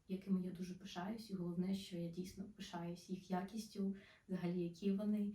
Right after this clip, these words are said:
І це дуже круто, я щаслива. Далі, хоча моє мистецтво не стало моїм основним прибутком, і взагалі у мене ще немає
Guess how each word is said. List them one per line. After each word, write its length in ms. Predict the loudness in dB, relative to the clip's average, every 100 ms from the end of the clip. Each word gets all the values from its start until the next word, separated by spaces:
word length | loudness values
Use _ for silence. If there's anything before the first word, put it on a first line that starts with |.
| -4
І 340 | -2 0 2 0
це 200 | -4 -6 -4
дуже 260 | 2 2
круто, 320 | 0 -10 -14 -2
я 140 | -2
щаслива. 480 | -2 -6 -10 -10 -10 -14 _ -2
Далі, 520 | 4 4 4 -2 -6 -6
хоча 440 | -6 -2 2 4
моє 240 | 6 8 10
мистецтво 760 | 8 6 0 0 -4 -4 2
не 280 | 4 6 4
стало 380 | 4 0 0 2
моїм 280 | 2 2 0
основним 400 | 2 6 8 6
прибутком, 680 | 4 0 2 0 4 4 6
і 60 |
взагалі 420 | 4 4 4 4
у 40 | 4
мене 360 | 4 2 0
ще 180 | -2 4
немає 360 | 10 10 10